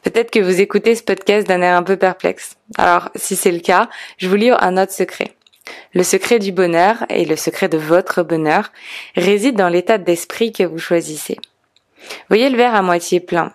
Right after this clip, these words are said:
et vous constaterez par vous-même votre niveau de bien-être sur le long terme. Vous constaterez a fortiori comment vos relations aux autres se transforment.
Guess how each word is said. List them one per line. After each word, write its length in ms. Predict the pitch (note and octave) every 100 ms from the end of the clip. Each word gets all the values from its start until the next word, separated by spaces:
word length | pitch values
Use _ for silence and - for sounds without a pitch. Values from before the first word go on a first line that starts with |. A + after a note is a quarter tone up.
| -
et 140 | F3
vous 40 | E3
constaterez 540 | F#3 F#3 F3+ F3 G#3
par 220 | G3 E3+
vous-même 320 | D#3+ F3+ G3
votre 280 | F3 F3 -
niveau 280 | E3+ D#3+ E3+
de 40 |
bien-être 340 | D#3+ E3+ F3+ F#3
sur 180 | F3+ E3
le 100 | E3
long 240 | E3 E3
terme. 320 | - D#3+ - - _ - - - - -
Vous 80 | F3+
constaterez 520 | F#3+ F#3+ G3 F#3+ -
a 120 | F#3+
fortiori 680 | F3 G3+ - - F#3+ G#3 A#3 - - -
comment 280 | G#3 A3 A#3+
vos 160 | F3+
relations 540 | E3+ F#3 F#3 F3+ G3 F#3
aux 160 | E3+
autres 260 | G3 - F3+
se 140 | -
transforment. 680 | E3+ - D#3 - - -